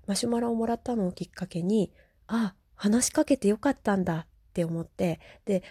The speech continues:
私はその後いろんな人に、えー、聞いたラジオを、に片っ端からお返事、Twitterではこの話、このラジオトーク聞いたよっていうのをシェアという形で自分のね、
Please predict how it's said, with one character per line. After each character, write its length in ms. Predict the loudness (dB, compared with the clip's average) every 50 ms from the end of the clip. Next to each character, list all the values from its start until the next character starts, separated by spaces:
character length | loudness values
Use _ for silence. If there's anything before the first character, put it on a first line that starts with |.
| -10 -6
私 340 | -4 -4 -4 -4 -4 -4
は 120 | -4 -4 -4
そ 120 | -4 -4 -4
の 140 | -2 -2
後 240 | -4 -2 -2 -2 -2 -2
い 80 | -2 -4
ろ 120 | -4 -2
ん 60 | -2
な 100 | -4 -4
人 200 | -4 -4 -2 -2
に、 320 | 0 2 2 2 2 0 -2 -8 -20 -20 _ _ _ -4 -2
え 180 | 0 2 0 0
ー、 40 |
聞 160 | -2 -2 -2 -2
い 60 | -2
た 120 | -2 -2
ラ 160 | -2 -2 -2
ジ 180 | -2 -2 -2 0
オ 100 | 0 0
を、 340 | 2 2 2 2 2 0 -2 -2
に 320 | 0 2 4 4 2 0 -4 _
片 280 | -12 -8 -4 -2 -2 -2
っ 40 | 0
端 240 | -2 -2 -2 -2 -2
か 140 | -4 -4 -4
ら 240 | -2 -4 -4 -6 -6 -10
お 80 | -6
返 260 | -2 0 0 0 0 0
事、 240 | 2 2 2 0 -2 _ _ _ _ -4
Twitter 440 | -2 -2 0 0 0 0 2 4
で 140 | 4 2 2
は 220 | 2 0 0 -2 -4 -6 -14 -18 -18 -10 -4
こ 120 | -2 0
の 100 | 0 0
話、 600 | 2 0 0 2 0 0 -2 -2 -4 -4 -4 -6 _
こ 100 | -4 0
の 120 | 0 2 2
ラ 120 | 0 0
ジ 120 | 0 0
オ 80 | -2 0
ト 140 | 0 -2 -4
ー 20 |
ク 80 | -4 -6
聞 160 | -6 -6 -6
い 60 | -2
た 120 | 0 2 4
よ 300 | 4 4 4 2 0 -4
っ 80 | _ -6
て 100 | -2 0
い 60 | 0
う 180 | 0 0 -2
の 160 | -2 -2 -2 -2
を 60 | -2
シ 160 | -2 0 0
ェ 80 | 0 0
ア 60 | 0
と 100 | 0 0
い 80 | 0
う 60 | -2 -2
形 580 | -4 -6 -6 -6 -6 -4 -4 -4 -2 -2 -2
で 240 | -2 0 0 0 -2 -4 -10 -16 -10
自 120 | -6 -4
分 160 | -2 0 0 0
の 140 | 0 0
ね、 180 | 0 -2 -2